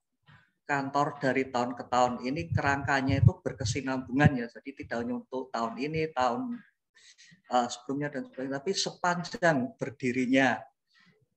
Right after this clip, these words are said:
kantor Purbakala, ini sebenarnya laporan itu merupakan suatu memori kolektif yang menjadi bukti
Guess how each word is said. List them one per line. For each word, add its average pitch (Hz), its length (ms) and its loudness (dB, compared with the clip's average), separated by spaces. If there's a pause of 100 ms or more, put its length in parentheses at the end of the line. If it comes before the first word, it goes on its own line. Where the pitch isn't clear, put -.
(340)
kantor 131 480 -2
Purbakala, 127 880 0 (240)
ini 139 200 -6
sebenarnya 156 440 -2
laporan 127 600 0 (220)
itu 156 420 -6
merupakan 139 460 -8
suatu 147 320 -6
memori 139 480 -4
kolektif 131 560 -6
yang 147 240 4 (640)
menjadi 147 640 -2
bukti 135 640 0